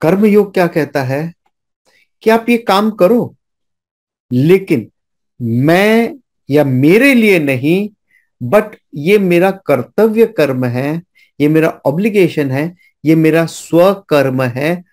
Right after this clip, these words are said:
स्वधर्म है, इसलिए मुझे करना है और मैं कर रहा हूं। मजबूरी नहीं है, it is not, मैं मजबूर हूं, नहीं, ये मेरा स्वधर्म है।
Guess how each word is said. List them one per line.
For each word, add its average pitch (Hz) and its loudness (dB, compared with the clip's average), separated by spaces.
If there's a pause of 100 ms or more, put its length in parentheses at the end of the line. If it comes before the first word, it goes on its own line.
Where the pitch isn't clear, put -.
(180)
स्वधर्म 135 0
है, 135 -4 (260)
इसलिए 175 0
मुझे 151 0
करना 139 -4
है 156 -6 (260)
और 139 -2
मैं 143 -2
कर 123 -6
रहा 117 -10
हूं। - -8
मजबूरी 220 4
नहीं 277 4
है, 175 -2 (800)
it 170 2
is 233 4
not, 294 2
मैं 180 4
मजबूर 175 2
हूं, 294 2
नहीं, 269 0 (920)
ये 175 2
मेरा 175 2
स्वधर्म 170 -2
है। 120 -8